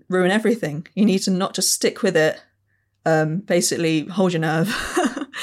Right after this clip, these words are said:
Um, we're g-, bring, we've got plans to bring forward. Uh, well, when they, when they surveyed, so this is another survey, I have to say, when they surveyed their, um, the kind of the people working in this sector,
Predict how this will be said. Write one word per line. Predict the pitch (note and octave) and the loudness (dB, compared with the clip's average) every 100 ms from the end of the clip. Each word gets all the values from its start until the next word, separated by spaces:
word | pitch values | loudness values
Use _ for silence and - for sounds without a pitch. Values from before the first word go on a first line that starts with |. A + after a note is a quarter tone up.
| - - - | -10 -10 -6
Um, | F#3 F3 D#3+ D#3 | 0 2 2 0
we're | F3 F#3 | 0 0
g-, | - - | -2 -4
bring, | F3+ F3 | 0 0
we've | F3 E3+ | 2 0
got | - - | 0 -2
plans | - F#3+ F3+ F3+ F3 - - - _ | 0 2 2 2 0 -4 -10 -20 _
to | - | -6
bring | F3 E3+ E3 | -2 0 -2
forward. | - F3+ E3+ D#3+ D#3 - - - _ - | -2 0 4 4 2 -4 -14 -20 _ 0
Uh, | D#3 | 2
well, | C#3+ - - | 2 -2 -2
when | F#3+ | 2
they, | G3 | 2
when | G3 F#3+ | 4 2
they | F#3+ G3+ | 2 2
surveyed, | G#3 - E3 D#3+ D#3 D#3 F#3 | 0 2 2 2 2 0 -2
so | - F3 | -4 -2
this | F#3 | 0
is | |
another | G3+ F#3+ D3 | 2 2 2
survey, | - D#3 D3+ D#3+ G#3 - | 0 -2 -2 -4 -6 -8
I | |
have | D#3+ | -10
to | - | -6
say, | - D#3 D#3 | -2 2 2
when | F#3 F3+ | 2 2
they | G3 | 2
surveyed | G3+ - F#3 F3+ F3 E3 | 2 2 0 2 2 2
their, | F3+ F3+ F3 G3+ _ _ _ _ | 2 2 2 -2 _ _ _ _
um, | E3 D#3+ D3+ C#3+ - - - - | 0 2 0 -2 -8 -10 -16 -12
the | - | -10
kind | - D#3+ | -6 -6
of | D#3 | -4
the | |
people | D3+ F#3 F3 E3 | -2 -2 0 -2
working | D#3+ D#3+ D#3 D#3+ D#3 D3 | 0 -2 -4 -6 -8 -8
in | - D#3+ | -6 -4
this | D#3+ | -4
sector, | - E3 - - D#3 | -4 -6 -6 -4 -4